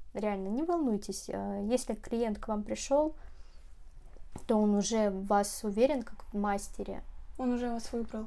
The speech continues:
Speaker 1: Он вас выбрал, да, и он вам доверился. И вы можете просто творить и ни о чем не думать.
Speaker 2: А ты говорила про обучение. Вот самое твое первое обучение было на курсах каких?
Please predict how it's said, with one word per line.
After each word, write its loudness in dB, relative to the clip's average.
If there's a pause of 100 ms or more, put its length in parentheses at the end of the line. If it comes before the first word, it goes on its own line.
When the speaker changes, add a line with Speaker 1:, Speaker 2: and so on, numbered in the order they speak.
(100)
Speaker 1:
Он 4
вас 4
выбрал, 4
да, 0 (260)
и -2
он 4
вам 6
доверился. 2 (460)
И 0
вы 2
можете 2
просто -4
творить -2 (640)
и 0
ни 2
о -2
чем -2
не -2
думать. -4
Speaker 2:
А 4
ты 4
говорила 6
про 4
обучение. 2
Вот 0
самое 0
твое -4
первое 0
обучение 0
было 2
на 0 (220)
курсах -6 (100)
каких? -6